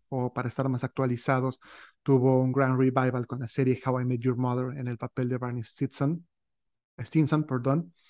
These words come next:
eh, perdón, perdón, eh, con este, eh, True Story, ¿no? Que, este meme que todos conocemos.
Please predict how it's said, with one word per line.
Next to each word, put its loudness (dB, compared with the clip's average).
eh, -10
perdón, 8
perdón, 4
eh, 0
con 2
este, 2
eh, -4
True -2
Story, 6
¿no? 0
Que, -6
este -4
meme 4
que -4
todos -2
conocemos. 0